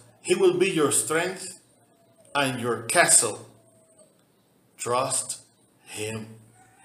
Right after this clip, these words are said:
Amen. I hope that this short exhortation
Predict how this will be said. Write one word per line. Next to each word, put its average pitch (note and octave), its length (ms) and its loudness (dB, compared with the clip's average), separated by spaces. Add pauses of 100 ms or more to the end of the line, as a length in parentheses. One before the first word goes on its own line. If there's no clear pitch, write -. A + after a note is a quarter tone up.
(800)
Amen. D#3+ 460 -4 (1400)
I C#3 160 0
hope D3+ 320 -2
that A2+ 180 -4
this C3 260 -2
short C3 380 -4
exhortation C3+ 840 -6